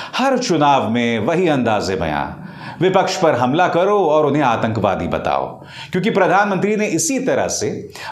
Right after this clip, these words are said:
ममता बनर्जी को भी आतंकवाद का समर्थक बताया था। और भाजपा को समझना पड़ेगा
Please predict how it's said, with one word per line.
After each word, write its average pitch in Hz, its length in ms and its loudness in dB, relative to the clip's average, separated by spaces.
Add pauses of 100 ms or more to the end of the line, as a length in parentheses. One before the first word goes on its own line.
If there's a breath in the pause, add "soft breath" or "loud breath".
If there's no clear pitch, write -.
ममता 165 380 2
बनर्जी 156 540 2
को 135 140 0
भी 131 160 -2
आतंकवाद 120 840 0
का 143 100 2
समर्थक 104 540 -2
बताया 104 440 0
था। 160 240 2
और - 360 0
भाजपा 202 360 0
को 254 120 0
समझना 226 440 0
पड़ेगा - 420 -4